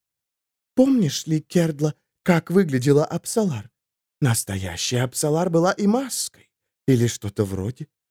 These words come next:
И она не была особенно дружелюбной». «Потому что ты крала из храмовых сундуков», отвечала Кердла,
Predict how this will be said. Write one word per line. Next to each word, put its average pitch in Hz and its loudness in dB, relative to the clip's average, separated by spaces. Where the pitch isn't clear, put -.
И 151 10
она 127 2
не 131 2
была 135 2
особенно 113 0
дружелюбной». 117 -2
«Потому 214 4
что 202 2
ты 202 0
крала 214 6
из 151 0
храмовых 180 2
сундуков», 165 4
отвечала 107 4
Кердла, 87 -2